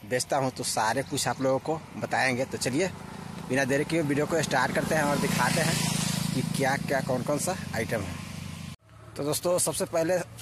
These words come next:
आगे handle पर देख सकते हैं, Handle पर हमारे पास गमछा है जो कि तीन प्रकार का है।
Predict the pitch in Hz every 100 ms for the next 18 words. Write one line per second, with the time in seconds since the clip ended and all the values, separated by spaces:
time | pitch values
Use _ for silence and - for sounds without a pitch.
0 | - 120 131 160 156 120 123 127 151 147
1 | 151 139 143 143 139 127 156 - 104 127
2 | 139 127 127 139 135 131 - 117 117 -
3 | 143 131 147 113 113 139 139 - 147 143
4 | 135 127 127 135 123 151